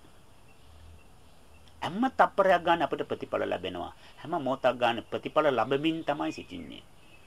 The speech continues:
මේක ප්‍රඥාවෙන් දකින්න පුළුවන් නම්, මේ අවබෝධයෙන් අපට ජීවත් වෙන්න පුළුවන් නම්,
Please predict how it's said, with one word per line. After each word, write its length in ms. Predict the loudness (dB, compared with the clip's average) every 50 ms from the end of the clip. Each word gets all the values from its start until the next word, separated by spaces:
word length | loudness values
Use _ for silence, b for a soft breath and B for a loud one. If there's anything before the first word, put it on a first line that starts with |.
| b b b b b
මේක 220 | -4 -2 0 2 2 2
ප්‍රඥාවෙන් 640 | 4 4 4 4 4 4 2 2 2 2 2 0 -2
දකින්න 340 | -2 -2 -2 -2 -2 -2 -4
පුළුවන් 380 | -2 0 0 2 2 2 2 0
නම්, 160 | -4 -8 -8 -10 -14 b b b b b
මේ 140 | -2 0
අවබෝධයෙන් 640 | 2 4 6 4 4 6 6 4 6 6 4 2 2
අපට 200 | 0 0 -2 -4 -6
ජීවත් 420 | -6 -6 -2 0 0 0 2 2
වෙන්න 160 | 0 0 0 -2
පුළුවන් 340 | -2 0 2 2 2 2
නම්, 160 | 0 -2 -6